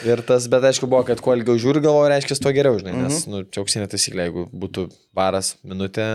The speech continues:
Speaker 1: o ten žiūri, žiūri, žiūri, nu, tai reiškia, jojo link to turbūt labiau ne negu taip. Bet, e,
Speaker 2: Man tai pradžioje pasirodė, kad tai nebuvo, nu, nuošalės ir po to ten taip subraižyta. Nu, tipo,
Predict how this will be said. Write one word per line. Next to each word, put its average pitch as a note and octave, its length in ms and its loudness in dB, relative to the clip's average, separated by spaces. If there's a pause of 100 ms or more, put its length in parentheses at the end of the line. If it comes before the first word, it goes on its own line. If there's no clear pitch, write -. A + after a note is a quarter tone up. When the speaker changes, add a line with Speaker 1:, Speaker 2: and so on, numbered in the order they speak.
(120)
Speaker 1:
o B2+ 140 -4
ten F#2+ 220 -8
žiūri, G2 320 -4
žiūri, G2 320 -4
žiūri, G2+ 300 -6
nu, G#2 80 -12
tai G#2+ 180 -2
reiškia, G2+ 220 -4
jojo G#2 260 2
link G2 160 -6
to G2+ 100 0
turbūt G2+ 300 -8
labiau G#2 240 0
ne G#2+ 180 -2
negu F2 220 -6
taip. G#2 260 -2 (840)
Bet, G#2 500 -4
e, G#2+ 400 2 (200)
Speaker 2:
Man C#3 180 2
tai D3+ 80 2
pradžioje D3+ 280 2
pasirodė, D3 300 2
kad D3+ 120 0
tai D3+ 80 2
nebuvo, C3+ 580 0 (260)
nu, A#2 160 -6
nuošalės A#2+ 580 -2
ir - 60 -12
po B2+ 120 -4
to C#3 100 0
ten B2 340 -2
taip C3 180 -6
subraižyta. C3+ 680 0 (1000)
Nu, D3+ 100 0
tipo, F3+ 240 0